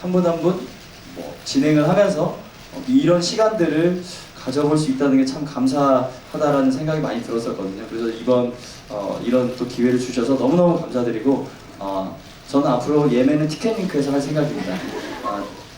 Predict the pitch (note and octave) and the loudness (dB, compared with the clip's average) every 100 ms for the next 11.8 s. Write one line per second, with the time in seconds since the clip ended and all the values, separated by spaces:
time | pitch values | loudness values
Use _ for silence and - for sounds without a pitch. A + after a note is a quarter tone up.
0 | - F3+ G3 F3+ G3+ - - - G#3+ E3+ | -10 -4 0 0 -2 -6 -6 0 0 0
1 | B3+ - F3+ - - - - C#4 - F#2+ | -2 -4 -10 -10 -18 -18 -16 -14 -8 -6
2 | - - - C4 - D#3+ D3+ F3+ F3+ - | -6 -8 -2 -2 2 2 4 4 2 -2
3 | F#3 E3+ - - G#3+ - - - - - | -4 -2 -2 -4 -4 -2 -4 -4 -6 -10
4 | C#4 - - - - - - - - - | -8 -6 -6 -8 -12 -18 -18 -16 -14 -10
5 | - B2+ C#3 D3 E3 D#3 C#3 C#3 D#3+ D#3 | -4 2 2 4 2 2 2 4 4 6
6 | D3 C3 C3 C#3+ C#3 C3+ D#3 F#3+ F#3 F3 | 4 2 0 -2 -2 0 2 4 4 4
7 | F3 F3+ D#3 B2 C#3 E3+ - - - - | 2 2 2 2 2 2 2 -2 -14 -18
8 | - G#2+ G#2+ G#2+ B2 B2 C3+ D3 D#3 D3+ | -6 0 2 2 0 2 4 4 2 2
9 | C#3 C3+ C3 B2+ A#2 A#2 B2+ B2 A#2+ E3 | 4 4 6 4 2 -2 -2 -2 -2 -2
10 | D#3+ D3+ C3+ B2 A#2 B2+ A#2+ C3+ E3+ D#3+ | 0 0 0 -2 -2 -2 2 2 4 2
11 | D3 A#2+ B2+ A#2+ A#2 A#2 D3 - | 2 -2 -2 -2 -2 0 0 0